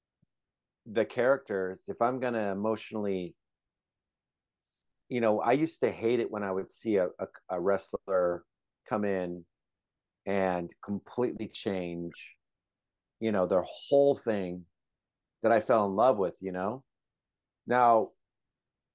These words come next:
like, sometimes it's just good to let them progress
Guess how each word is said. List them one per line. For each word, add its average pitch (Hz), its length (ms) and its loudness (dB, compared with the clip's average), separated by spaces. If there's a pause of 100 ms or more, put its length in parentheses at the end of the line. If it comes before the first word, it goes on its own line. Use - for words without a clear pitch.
(1080)
like, 120 340 2 (1500)
sometimes 151 560 -2
it's 127 200 -2
just - 340 -4
good 127 240 2
to 110 100 -4
let 110 300 0
them 101 380 -4 (180)
progress 107 560 0